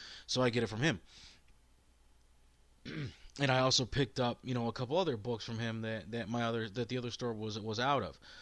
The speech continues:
So, you know, I mean, there, there's benefits to going to different comic book stores, and, and, and, and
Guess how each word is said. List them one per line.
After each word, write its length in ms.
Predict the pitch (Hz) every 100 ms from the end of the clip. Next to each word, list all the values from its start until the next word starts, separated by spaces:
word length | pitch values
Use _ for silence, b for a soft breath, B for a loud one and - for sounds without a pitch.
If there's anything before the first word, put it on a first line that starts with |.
| B B B B
So, 580 | - 135 123 117 110 - _ - -
you 120 | 135
know, 100 | 123
I 40 | 127
mean, 180 | 139 135
there, 140 | 139
there's 220 | 151 147
benefits 440 | 110 190 190 165 -
to 80 |
going 300 | 139 156 147
to 80 | 131
different 260 | 127 117 113
comic 220 | 143 139
book 120 | 107
stores, 320 | - 104 98
and, 120 | 107 98
and, 200 | 117 113
and, 380 | 117 113 113
and 400 | - 117 110 107